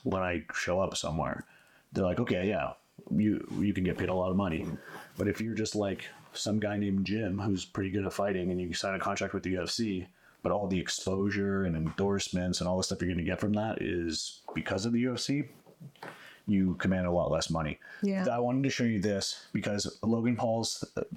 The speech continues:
Speaker 1: main thing where he's like, how he tries to say he's, like, a better boxer than Jake Paul and, like, how he said
Speaker 2: Uh-huh.
Speaker 1: it's 'cause he went eight rounds with Floyd Mayweather.
Speaker 2: Okay.
Speaker 1: But there's a clip from the middle of their fight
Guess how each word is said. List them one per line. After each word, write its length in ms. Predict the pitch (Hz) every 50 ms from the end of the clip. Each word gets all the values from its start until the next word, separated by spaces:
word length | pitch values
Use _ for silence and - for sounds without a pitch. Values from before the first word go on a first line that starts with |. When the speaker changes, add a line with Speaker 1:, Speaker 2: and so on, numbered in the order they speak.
| -
Speaker 1:
main 320 | - 113 110 107 104 107 110
thing 320 | - - 101 101 107 117
where 160 | 117 104 101
he's 180 | 104 98 87 -
like, 240 | 98 98 - - - - - - - - - - - - - - - - - - _ _ _ _ - - -
how 180 | - 123 123
he 120 | 123 135 127
tries 260 | - 131 120 120 113
to 80 | -
say 220 | 107 - 110 107 104
he's, 180 | 104 107 98
like, 80 | 104 98
a 80 | 98 87
better 320 | - 95 92 95 98 95
boxer 500 | 85 - 90 95 - - - - 95 95
than 200 | 90 90 85 80
Jake 300 | - 101 104 95 - -
Paul 480 | - - 98 95 95 95 92 92 90 90
and, 220 | 87 87 82 82 82
like, 220 | 80 82 82 - -
how 200 | - 101 98 95
he 40 | 95
said 180 | 87 - 185 190
Speaker 2:
Uh-huh. 200 | 208 214 180 190
Speaker 1:
it's 120 | 220 -
'cause 200 | - - 107 -
he 220 | - 107 101 90 -
went 280 | - 107 107 113 107 -
eight 240 | - 104 113 110 87
rounds 640 | - 92 92 92 90 95 98 104 117 - - - - - - -
with 360 | 92 92 92 87 - - - - _ _ _ -
Floyd 360 | - - - 113 202 185 190
Mayweather. 460 | 185 180 185 196 208 208 254 262 - -
Speaker 2:
Okay. 320 | 202 196 185 170 185 208 - - - - - - - - - -
Speaker 1:
But 80 | 107
there's 160 | 113 117 104
a 60 | 107 -
clip 360 | - - 170 151 - - - -
from 120 | 123 117
the 80 | 110 107
middle 400 | 110 113 104 101 98 95 - - _ _ _ _ _ _ - - - - - -
of 80 | - -
their 100 | 101 92
fight 380 | - - 131 127 104 - -